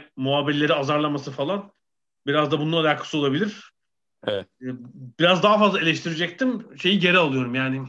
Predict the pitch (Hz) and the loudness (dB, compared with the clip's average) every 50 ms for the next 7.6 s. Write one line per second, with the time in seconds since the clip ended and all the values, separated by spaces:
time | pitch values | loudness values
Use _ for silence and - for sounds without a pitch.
0 | - _ - 151 151 160 160 - - - 170 175 160 127 151 143 - - 156 143 | -6 _ 2 4 4 4 2 -4 -4 0 2 2 2 2 0 -6 -4 -2 -2 0
1 | 156 165 107 107 - - _ - 147 120 - 151 151 143 151 147 151 160 156 135 | 0 0 -2 -4 -8 -14 _ -8 -8 -4 -2 0 2 4 4 4 4 4 4 2
2 | 131 170 160 - 131 - 147 151 151 147 139 135 - 135 127 127 156 180 185 170 | -2 -4 -4 -6 -4 -2 0 0 0 0 0 -2 -2 -2 0 0 0 0 -2 -4
3 | - _ _ _ _ _ _ _ _ _ - 123 120 120 - 143 139 131 135 - | -8 _ _ _ _ _ _ _ _ _ -8 -8 -6 -6 -6 -6 -6 -2 0 0
4 | 143 - - 160 - - 151 147 147 151 139 165 165 156 151 147 139 135 127 139 | 0 0 0 -4 -2 2 2 4 4 4 2 0 0 0 0 0 -2 -2 -2 -2
5 | 135 175 196 190 - - 127 127 131 123 117 117 160 151 131 131 131 131 131 131 | 0 0 -2 -2 -4 -6 -4 -2 -2 -2 -2 -2 -4 -2 0 0 0 0 -2 -4
6 | - 107 123 123 123 123 113 120 135 165 - - 131 131 - - 123 123 123 117 | -8 -6 -4 -4 -2 -4 -4 -6 -6 -6 -4 -4 -6 -4 -4 -4 -4 -4 -6 -8
7 | 104 110 101 - - - - _ - 180 196 - | -8 -10 -10 -12 -14 -18 -16 _ -14 -14 -14 -14